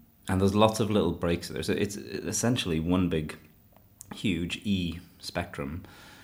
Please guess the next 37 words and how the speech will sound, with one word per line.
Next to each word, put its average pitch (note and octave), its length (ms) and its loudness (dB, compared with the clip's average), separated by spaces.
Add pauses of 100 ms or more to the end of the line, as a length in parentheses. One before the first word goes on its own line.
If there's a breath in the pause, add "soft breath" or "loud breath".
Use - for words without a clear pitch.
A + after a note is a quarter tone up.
(760 loud breath)
not G#2+ 380 4
quite G2+ 400 2
the F2+ 80 0
way D2+ 160 0
Grisey D2 340 -4
would C#2 120 -6
have D2+ 100 -8
done C#2 140 -6
it, D#2+ 180 -6
but E2 160 2
with F2 140 -2
lots G2 180 0
of - 60 -6
slips - 480 -2
and E2+ 100 -2
breaks D2+ 300 -4
in - 120 -10
it, - 120 -10
lots E2+ 180 -4
of F2 60 -2
little E2 160 -4
places E2+ 420 -4
where E2 100 -2
instruments E2+ 520 -4
are D#2+ 80 -2
gliding E2+ 720 -4
away D#2 260 -2
from D#2+ 180 -6
each D2+ 160 -6
other D#2+ 240 -2
just A#2+ 380 0
to A#2 80 -4
make G2+ 240 0
little G#2 220 -2
breaks F#2+ 440 -4
in F2 140 -2
the, D#2+ 240 -2